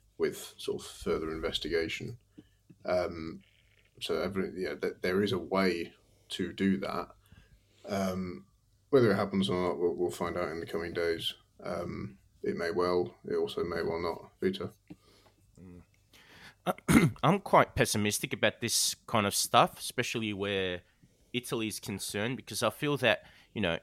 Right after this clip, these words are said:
Speaker 2: this sort of stuff's been going on for years, and I feel like that, um, this is where Italians can be stuck in their own, uh, bubble.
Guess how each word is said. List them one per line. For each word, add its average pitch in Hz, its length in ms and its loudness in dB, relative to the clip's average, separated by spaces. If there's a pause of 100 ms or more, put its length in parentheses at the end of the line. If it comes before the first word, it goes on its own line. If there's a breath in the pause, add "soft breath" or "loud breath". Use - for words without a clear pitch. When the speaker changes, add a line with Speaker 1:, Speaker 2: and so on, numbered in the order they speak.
(220)
Speaker 2:
this 143 200 -2
sort 139 180 2
of 110 60 0
stuff's - 320 2
been 95 200 2
going 98 180 4
on 95 140 2
for - 160 -6
years, 98 360 0
and 95 120 -2
I 90 60 0
feel 101 340 -2
like 90 260 0 (220)
that, 101 240 0 (200)
um, 92 340 4 (400)
this 113 180 0
is 113 160 -2
where 107 220 4
Italians 101 360 0
can 98 120 -6
be 90 80 -2
stuck - 280 -2
in 92 80 0
their 85 180 0
own, 80 320 0 (540 soft breath)
uh, 80 220 -2
bubble. 85 420 4